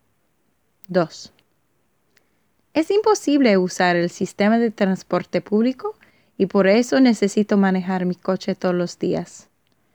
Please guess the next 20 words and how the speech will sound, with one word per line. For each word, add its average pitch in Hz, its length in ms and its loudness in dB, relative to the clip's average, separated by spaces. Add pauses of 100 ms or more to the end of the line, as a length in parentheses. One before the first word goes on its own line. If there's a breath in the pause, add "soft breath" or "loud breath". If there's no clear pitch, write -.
(400)
Bueno, 247 340 4
no 160 160 -4
sé. - 360 -12 (600)
Todo 208 240 2
depende 185 540 2
de 180 160 0
tu 180 240 -6
trabajo 196 760 -4
y 190 140 -2
a 165 100 -2
dónde 175 440 0
vas. - 500 -10 (1300)
Tres. - 300 -4 (960)
Me 202 120 2
parece 247 460 2
que 302 160 2
la 233 120 2
contaminación 185 840 0
ha 262 100 4
disminuido. 202 1300 4